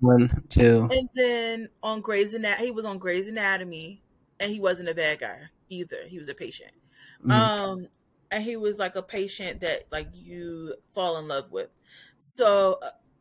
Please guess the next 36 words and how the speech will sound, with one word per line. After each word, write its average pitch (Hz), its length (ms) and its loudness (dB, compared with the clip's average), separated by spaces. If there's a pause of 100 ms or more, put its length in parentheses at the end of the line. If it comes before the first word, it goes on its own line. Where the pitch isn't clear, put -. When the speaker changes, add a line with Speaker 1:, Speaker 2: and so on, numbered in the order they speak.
(160)
Speaker 2:
you 214 180 -8
know, 175 520 -6 (680)
I, 180 160 0 (280)
I, 185 120 0 (220)
I 185 40 -6
mean, 180 160 -6
it's 180 140 -8
only 190 200 -6
two 208 320 -10
that 175 140 -4
I 151 40 0
could 160 160 -14
say 156 200 -4
out 151 160 -8
of 151 60 -14
his 160 100 -14
whole 151 180 -10
career. 151 460 -14
<laughs> 214 60 -20
But, 370 340 6
but, 740 460 12
um, 659 360 6
you 330 180 -6
Speaker 1:
Who 320 120 12
Speaker 2:
know. - 80 12
Speaker 1:
was 359 140 12 (200)
the 226 140 12
one 208 160 12
that 180 260 12
came 185 240 12
on? 156 280 12
It 170 120 12
was 220 200 12
a 196 100 10
show 170 560 12
on, 151 380 12